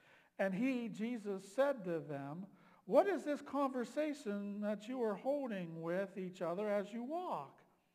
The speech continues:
And they stood still, looking sad. Then one of them, named Cleopas, answered him, "Are you the only visitor to Jerusalem who does not know the things that have happened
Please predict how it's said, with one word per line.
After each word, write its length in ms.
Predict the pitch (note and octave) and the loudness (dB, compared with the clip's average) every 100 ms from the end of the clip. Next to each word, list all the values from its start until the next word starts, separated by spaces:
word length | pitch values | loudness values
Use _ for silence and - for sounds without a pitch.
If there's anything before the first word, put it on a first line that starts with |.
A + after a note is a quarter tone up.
| _ _ - - - _ | _ _ -20 -20 -20 _
And 140 | G3 G#3 | 2 4
they 140 | G#3+ | 2
stood 520 | - - B3 B3 B3+ | 0 0 6 8 6
still, 640 | - - F#3 F3 F3+ F3+ E3+ | -2 -2 4 6 6 6 4
looking 440 | G3 F#3+ G#3 F#3+ - | 0 -2 -6 -6 -8
sad. 440 | - D#3 C#3+ C3+ C#3 - _ _ _ _ - - - | -4 -4 -4 -8 -12 -20 _ _ _ _ -20 -18 0
Then 220 | A#3+ C4+ | 2 4
one 200 | D4 E4+ | 8 8
of 140 | D4 | 8
them, 200 | A3 A3 | 4 2
named 280 | A3 A3+ G#3+ | 2 0 0
Cleopas, 640 | - D#4+ C#4+ G#3+ F#3+ F3 F3 | 0 2 4 4 2 0 0
answered 480 | C4 C#4+ C#4 G3+ F3 | 0 0 0 -2 -2
him, 280 | E3 D3 C#3 - - - - | -4 -6 -8 -14 -20 -20 6
"Are 220 | G3 G3+ F3+ E3+ | 8 8 6 2
you 320 | A#3+ C#4+ D#4 | 2 2 0
the 180 | D#4 C4+ | -2 -2
only 460 | A#3 A#3 B3+ C4+ C4+ | 4 6 6 4 0
visitor 560 | G3 A3 G3+ A#3 A#3+ A#3 | 4 4 4 2 2 0
to 160 | A#3 | -2
Jerusalem 880 | F#3+ G#3 F#3 A3 A3+ A#3 G#3 G#3+ A3+ - - - | -2 0 2 2 0 -2 0 0 -2 -8 -16 -6
who 100 | G3 | -4
does 400 | D3 G#3 B3 B3 | 4 8 8 6
not 260 | B3 A#3+ G#3+ | 4 4 4
know 200 | G#3 A3 | 4 4
the 140 | G#3+ | 2
things 500 | G#3+ G3 G#3 A3+ A3 | 0 0 0 0 0
that 120 | G#3+ | 0
have 140 | F#3 F3+ | 0 0
happened 560 | F3+ F#3 G3 B3 A#3 | 0 2 2 0 -4